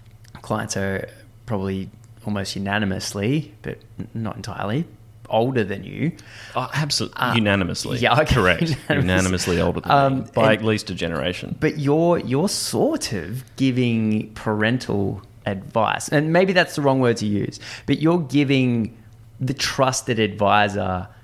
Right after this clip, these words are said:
Speaker 1: advice. You're, you're the ones having the tough conversations that no one else is having with these people who are your
Speaker 2: Mm.
Speaker 1: clients. And does that,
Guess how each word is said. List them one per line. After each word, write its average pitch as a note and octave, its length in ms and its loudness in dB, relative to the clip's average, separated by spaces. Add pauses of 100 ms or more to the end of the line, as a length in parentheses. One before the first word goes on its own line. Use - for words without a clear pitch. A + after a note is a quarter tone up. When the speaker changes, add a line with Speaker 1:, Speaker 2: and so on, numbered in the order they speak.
(200)
Speaker 1:
advice. G#2+ 420 2
You're, D#3 320 4
you're D3 200 2
the D#3 100 2
ones B2+ 280 2
having A2+ 340 0
the G#2 100 0
tough - 460 -4
conversations A#2 1080 -2 (320)
that A2 260 2
no A#2 400 4
one A#2 220 2
else G2+ 260 -2
is G2+ 120 -4
having G#2 540 -2 (340)
with G2+ 440 -2 (720)
these G2+ 540 0 (300)
people D3 600 0
who A#2+ 200 2
are G#2+ 40 2
your G2+ 180 2
Speaker 2:
Mm. G2 80 -4
Speaker 1:
clients. A#2+ 460 0 (100)
And A2+ 280 0 (880)
does C3 220 2
that, D#3 340 0